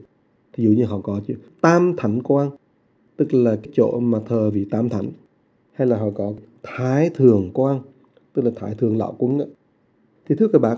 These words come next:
cái đó là cái tên của chỗ đó. Mà khi bác vào á, thì nó có sự khác biệt. Là trong chùa thì mình có rất nhiều vị thầy. Nhưng mà ở nơi cái đạo quan đó, thường thường đó, hồi xưa mấy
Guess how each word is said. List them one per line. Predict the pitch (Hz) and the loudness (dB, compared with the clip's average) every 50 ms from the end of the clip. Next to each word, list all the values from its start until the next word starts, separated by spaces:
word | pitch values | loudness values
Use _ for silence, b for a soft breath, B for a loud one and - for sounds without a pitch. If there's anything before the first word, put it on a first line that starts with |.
| 117 - | -2 -2
cái | 131 | 0
đó | 117 110 98 104 123 143 | 0 0 0 0 -2 -2
là | 143 127 | -2 -2
cái | - - - - | -4 -8 -2 4
tên | 151 160 175 180 | 4 4 4 4
của | 147 - - | 0 -2 -2
chỗ | - - - | -2 -4 -2
đó. | 113 113 113 117 | -2 -4 -6 -6
Mà | 131 131 | -8 -8
khi | 123 - | -8 -4
bác | 175 170 143 143 151 | -4 -4 -4 -2 0
vào | 165 156 156 160 180 | 0 0 2 0 0
á, | 185 160 | -2 -2
thì | 151 | -2
nó | 139 127 | -4 -2
có | - - 113 110 - | -2 -4 -6 -4 -4
sự | 131 | -4
khác | 117 - - 131 131 - | -4 -4 -8 -10 -8 -4
biệt. | 151 139 123 - - _ _ _ _ _ _ _ _ _ _ _ | -2 -2 -2 -4 -6 _ _ _ _ _ _ _ _ _ _ _
Là | - 143 143 135 139 - - - _ _ _ | 0 2 2 0 0 -4 -12 -20 _ _ _
trong | - 180 170 160 | -8 -8 -8 -2
chùa | - - 160 147 147 147 | 6 8 8 10 10 8
thì | 147 | 6
mình | 135 143 139 | 2 0 0
có | 131 107 - | 0 -2 -2
rất | - 160 - | -4 -2 0
nhiều | 156 143 139 | 2 2 2
vị | 135 139 131 | 2 0 -2
thầy. | - 139 151 156 151 135 117 - b b b b b b b _ _ _ | -2 0 2 2 2 0 -2 -8 b b b b b b b _ _ _
Nhưng | 139 147 165 175 175 165 | 2 2 2 2 2 2
mà | 160 156 147 147 147 151 - - _ _ _ _ _ _ _ _ _ _ | 4 4 4 2 0 -2 -8 -18 _ _ _ _ _ _ _ _ _ _
ở | - 131 | -4 0
nơi | 131 151 160 | 2 4 2
cái | 156 139 | 4 2
đạo | 123 120 120 117 120 | 2 2 2 2 2
quan | - 143 147 156 170 | 2 2 2 2 0
đó, | 185 175 160 - | -2 -2 -2 -2
thường | - 135 131 | -2 -2 0
thường | 135 143 135 127 131 | 2 2 2 2 2
đó, | 143 135 - b b b b b b b b | -2 -4 -6 b b b b b b b b
hồi | _ - 127 120 | _ -2 -2 -2
xưa | 117 - - - 147 143 143 147 147 143 | -2 -4 0 4 6 8 8 8 8 6
mấy | 139 131 113 104 107 117 123 135 147 160 175 175 | 6 4 2 4 4 4 4 4 4 4 4 2